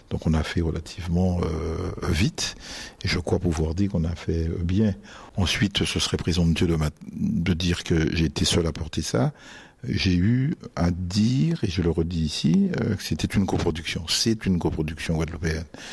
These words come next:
Euh, beaucoup de gens l'ont porté avant, ont ruminé la chose,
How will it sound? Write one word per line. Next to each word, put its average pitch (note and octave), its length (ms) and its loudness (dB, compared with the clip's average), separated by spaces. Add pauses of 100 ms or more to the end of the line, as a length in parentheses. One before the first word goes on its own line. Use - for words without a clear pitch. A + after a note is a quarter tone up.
(400)
Euh, A2 100 -2
beaucoup F#2 360 0
de F2 120 0
gens E2 160 2
l'ont D#2+ 120 4
porté D#2+ 340 -2
avant, B2+ 800 2
ont F2+ 160 4
ruminé E2+ 420 4
la D#2 140 4
chose, C3 540 2